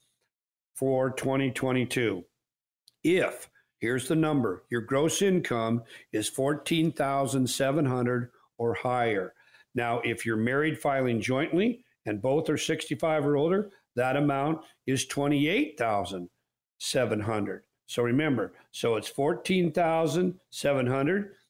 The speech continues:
if you file single, and if you're married, you basically double that to twenty-eight thousand seven hundred. Now, if you're married and you file jointly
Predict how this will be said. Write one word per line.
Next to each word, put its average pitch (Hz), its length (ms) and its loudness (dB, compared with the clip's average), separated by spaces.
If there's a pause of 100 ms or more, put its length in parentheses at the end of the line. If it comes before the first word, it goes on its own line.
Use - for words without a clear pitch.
(140)
if 113 200 -4
you 113 160 -6
file 117 400 0
single, 175 600 0 (880)
and 117 160 -2
if 110 100 -2
you're 117 120 0
married, 160 480 2 (320)
you 135 100 -4
basically 139 480 -2
double 123 280 0
that 110 160 0
to 113 80 -8
twenty-eight 135 580 0
thousand 101 400 0
seven 98 320 -2
hundred. 92 300 -8 (440)
Now, 135 360 -2 (300)
if 117 200 -2
you're 127 80 2
married 156 440 4
and 131 80 2
you 127 140 2
file 147 320 2
jointly 139 640 0